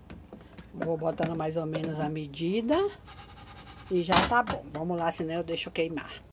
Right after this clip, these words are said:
Massas prontinhas. Já peguei o recheio e já esquentei.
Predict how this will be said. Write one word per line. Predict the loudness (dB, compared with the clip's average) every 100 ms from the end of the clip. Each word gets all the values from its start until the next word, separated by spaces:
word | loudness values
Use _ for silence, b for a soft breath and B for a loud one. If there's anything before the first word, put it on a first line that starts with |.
| -12
Massas | -4 0 2 4 2 2 4 4 2 -10 -12 -14 -10
prontinhas. | -2 2 2 0 -6 -4 -2 0 2 2 0 -6 -12 -14 -16 B B B B B
Já | -10 2 6 6
peguei | 6 4 4 6 8 6
o |
recheio | 4 0 0 -2 0 2 2 0 -2
e | -4
já | 0 2 2
esquentei. | 2 -2 -6 -6 -4 -2 0 -2 -2